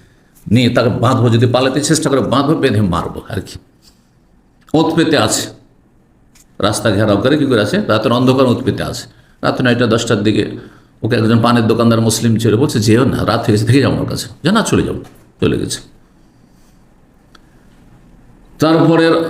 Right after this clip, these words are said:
রাস্তাতে ওরা দেখতেই পায়নি ওকে, আরামসে বাড়ি পৌঁছে গেছে। তো ও জানলো কী করে যে আমাকে মারার জন্য, হত্যা করার জন্য লোকেরা মত পেতে ছিল?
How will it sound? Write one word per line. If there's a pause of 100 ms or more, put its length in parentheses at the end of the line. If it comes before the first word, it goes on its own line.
(160)
রাস্তাতে
ওরা
দেখতেই
পায়নি
ওকে, (600)
আরামসে
বাড়ি
পৌঁছে
গেছে। (560)
তো
ও
জানলো
কী
করে (260)
যে
আমাকে
মারার
জন্য,
হত্যা
করার
জন্য (220)
লোকেরা
মত
পেতে
ছিল?